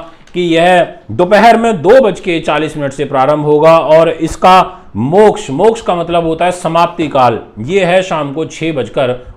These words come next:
उन्नीस मिनट पर। इसके अलावा इसका मध्य काल रहेगा, जो कि परम ग्रास होता है।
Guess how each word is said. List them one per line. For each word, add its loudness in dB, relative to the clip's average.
उन्नीस -2
मिनट -4
पर। -6
इसके -4
अलावा 4
इसका 0
मध्य -2
काल 2
रहेगा, 0
जो -4
कि -6
परम 0
ग्रास 0
होता -2
है। -2